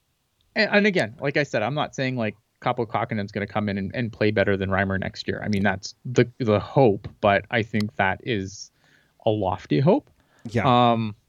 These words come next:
Speaker 2: Uh, we have the details on the
Speaker 1: Okay.
Speaker 2: trade. Uh, so Co-, Andrew Cogliano goes to the Colorado Avalanche,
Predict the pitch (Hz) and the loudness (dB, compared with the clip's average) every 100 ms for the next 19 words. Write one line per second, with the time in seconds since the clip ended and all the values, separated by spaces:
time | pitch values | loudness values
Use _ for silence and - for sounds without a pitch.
0 | _ _ - 113 113 107 107 - 131 135 | _ _ -10 -4 -4 -4 -6 -6 -4 0
1 | 143 123 139 131 131 - 131 120 - 117 | 0 0 -2 -2 -4 0 2 0 -2 -2
2 | 113 - 127 - 123 - _ _ - - | -2 -2 2 2 0 -6 _ _ -20 -20
3 | - 123 123 117 113 113 107 - 123 113 | -2 4 6 4 2 2 2 4 4 4
4 | - 135 - - 135 127 127 139 131 123 | 2 -2 -2 0 2 2 2 2 2 0
5 | 123 120 123 123 131 135 - 131 123 120 | 2 0 2 2 2 0 2 2 4 4
6 | 107 - 110 120 127 131 135 - | 2 0 2 2 2 2 0 -4